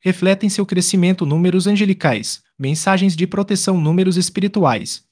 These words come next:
conectam-se com suas emoções. Números angelicais oferecem consolo e apoio. Números espirituais ajudam na autodescoberta. Números angelicais guiam em momentos difíceis, como os números espirituais ajudam na meditação. Quando você medita, os números espirituais podem ser ferramentas poderosas.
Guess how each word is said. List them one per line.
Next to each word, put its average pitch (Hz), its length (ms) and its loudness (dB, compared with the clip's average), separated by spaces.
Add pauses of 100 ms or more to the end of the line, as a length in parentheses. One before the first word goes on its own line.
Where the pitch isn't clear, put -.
conectam-se 185 640 -2
com 190 180 -2
suas 185 360 0
emoções. 180 480 0
Números 175 400 0
angelicais 190 720 0 (120)
oferecem 180 460 0
consolo 151 540 0
e 156 100 -2
apoio. 175 300 0
Números 170 340 0
espirituais 175 800 -2 (160)
ajudam 185 400 2
na 170 100 0
autodescoberta. 175 840 0
Números 180 380 2
angelicais 180 760 -2 (160)
guiam 160 180 0
em 165 100 -2
momentos 175 380 0
difíceis, 185 540 -2
como 208 220 -2
os 175 100 0
números 175 360 0
espirituais 190 640 0
ajudam 190 320 2
na 185 120 2
meditação. 185 640 0
Quando 185 340 0
você 180 280 0
medita, 180 560 0
os 175 160 0
números 175 360 2
espirituais 185 640 0
podem 208 300 0
ser 190 180 0
ferramentas 190 720 0
poderosas. 139 760 -2